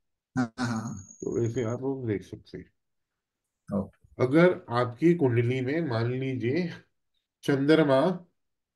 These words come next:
Speaker 2: ट्वेल्थ हाउस में बैठा है और वीनस,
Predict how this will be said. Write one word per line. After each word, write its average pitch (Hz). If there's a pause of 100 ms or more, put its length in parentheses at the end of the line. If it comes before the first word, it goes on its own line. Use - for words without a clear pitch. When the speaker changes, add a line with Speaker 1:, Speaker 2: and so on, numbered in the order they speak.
(800)
Speaker 2:
ट्वेल्थ 147
हाउस 131
में 139
बैठा 113
है 113 (1120)
और 160 (460)
वीनस, 117